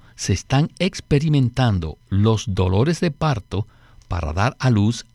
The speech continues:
al nuevo hombre, el cual llevará a cabo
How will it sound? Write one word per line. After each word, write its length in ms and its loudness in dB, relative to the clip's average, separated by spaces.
al 300 2
nuevo 340 4
hombre, 400 -4
el 220 2
cual 380 0
llevará 440 2
a 60 -2
cabo 420 0